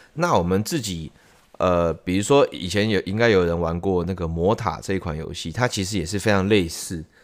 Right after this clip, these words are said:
早期的 roguelike 的游戏，你必须要拿宝石、拿钥匙、拿资源才能办法去下一关。那你在打怪的取舍下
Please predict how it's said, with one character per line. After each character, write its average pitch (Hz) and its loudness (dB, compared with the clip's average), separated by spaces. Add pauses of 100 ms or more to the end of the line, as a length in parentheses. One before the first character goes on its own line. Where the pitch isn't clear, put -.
(120)
早 80 -6
期 - -8
的 87 0
roguelike 90 0
的 78 -10
游 67 -10
戏， - -14 (140)
你 87 -6
必 90 -6
须 101 0
要 101 4
拿 87 -2
宝 82 0
石、 80 -6
拿 85 0
钥 95 4
匙、 - -10
拿 80 -4
资 110 -4
源 87 0 (300)
才 98 -6
能 92 2
办 98 0
法 78 -4
去 87 -6 (380)
下 90 0
一 90 0
关。 78 -4 (240)
那 104 0
你 85 0
在 92 2 (380)
打 65 0
怪 101 6
的 87 2
取 87 -4
舍 80 -4
下 82 -2